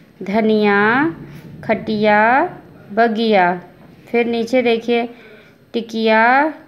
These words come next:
डिबिया, पीलिया। शनिवार,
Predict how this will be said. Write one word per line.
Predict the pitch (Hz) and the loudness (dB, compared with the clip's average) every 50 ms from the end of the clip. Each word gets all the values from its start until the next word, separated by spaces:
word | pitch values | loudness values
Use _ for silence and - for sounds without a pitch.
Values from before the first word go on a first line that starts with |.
| - | -8
डिबिया, | 190 196 220 208 214 214 208 214 214 214 226 233 254 277 330 339 - - - - - - - - - - - - | -4 -2 -2 -2 -2 -2 0 2 2 4 4 4 2 2 0 -2 -6 -12 -20 -20 -20 -20 -20 -20 -20 -20 -12 -6
पीलिया। | 233 226 226 226 214 220 220 214 214 208 208 214 233 262 294 330 - - - - - - - - | -4 -2 -2 0 0 0 0 2 2 4 4 4 2 2 0 -2 -4 -10 -18 -20 -20 -20 -20 -20
शनिवार, | - - - - 240 233 240 254 277 302 311 302 220 185 190 190 190 196 196 196 185 165 170 | -20 -8 -2 0 0 2 2 4 4 4 4 2 2 2 4 4 4 4 4 4 2 0 -2